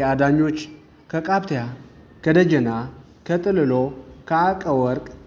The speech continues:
ከአውራና ደጋ ጠገዴ እየመጡ ያድኑባት ነበሩ። እነዚያ እንስሳት አሁን አሁን ሙሉ በሙሉ በሚባል ደረጃ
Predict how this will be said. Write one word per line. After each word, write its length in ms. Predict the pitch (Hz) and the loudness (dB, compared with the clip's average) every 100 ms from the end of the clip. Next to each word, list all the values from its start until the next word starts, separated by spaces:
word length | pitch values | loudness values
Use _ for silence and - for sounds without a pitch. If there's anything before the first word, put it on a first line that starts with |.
| - - - | -20 -20 -6
ከአውራና 640 | 175 180 190 175 147 135 147 156 - - - | -2 4 4 4 2 0 -2 -6 -12 -20 -8
ደጋ 240 | 135 147 143 147 | -2 0 2 0
ጠገዴ 360 | 147 131 131 139 147 - - - - | 0 0 2 2 0 -4 -14 -10 -2
እየመጡ 460 | 139 151 139 135 156 156 156 - - - - | 2 4 4 0 -2 -4 -6 -14 -20 -20 -6
ያድኑባት 760 | 143 147 143 156 156 131 135 123 | 0 0 2 2 2 2 0 -2
ነበሩ። 400 | 98 95 107 110 113 107 95 - - - - - - - - - - - - - - - - - - - - - - - | -10 -10 -8 -4 -4 -6 -10 -20 -20 -20 -20 -20 -18 -18 -18 -18 -20 -20 -20 -20 -20 -18 -16 -16 -14 -14 -14 -16 -4 4
እነዚያ 440 | 175 202 202 208 196 | 6 6 4 2 2
እንስሳት 500 | 156 - 143 131 127 - - - - _ | 0 -2 -2 -4 -4 -14 -20 -20 -20 _
አሁን 360 | 156 175 185 196 196 - - - | -6 -4 -2 -2 -4 -12 -16 -4
አሁን 320 | 135 135 131 143 - - - - | 0 2 2 0 -4 -12 -20 -2
ሙሉ 200 | 147 175 190 | 4 4 4
በሙሉ 340 | 151 120 113 110 113 110 | 2 0 -2 -2 -4 -4
በሚባል 520 | 110 139 165 147 131 98 | -2 0 0 0 -2 -2
ደረጃ 340 | 107 104 98 | -6 -8 -4